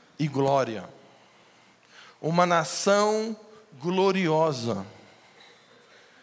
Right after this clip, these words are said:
que ia ter grande autoridade. Então, o que o Senhor tá falando é: a partir dessa nação, a partir de você, eu vou levantar uma nação que vai influenciar o mundo.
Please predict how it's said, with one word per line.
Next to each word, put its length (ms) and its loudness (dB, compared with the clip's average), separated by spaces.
que 140 -2
ia 180 2
ter 320 -4
grande 520 0
autoridade. 1000 -2
Então, 240 -2
o 60 -10
que 120 -6
o 80 -4
Senhor 300 -2
tá 120 -2
falando 600 -4
é: 320 0
a 80 -2
partir 380 -2
dessa 360 -2
nação, 560 -6
a 80 -8
partir 240 -2
de 80 -6
você, 240 -4
eu 80 -2
vou 140 -2
levantar 380 0
uma 220 2
nação 440 2
que 120 -6
vai 160 0
influenciar 640 0
o 60 2
mundo. 560 -2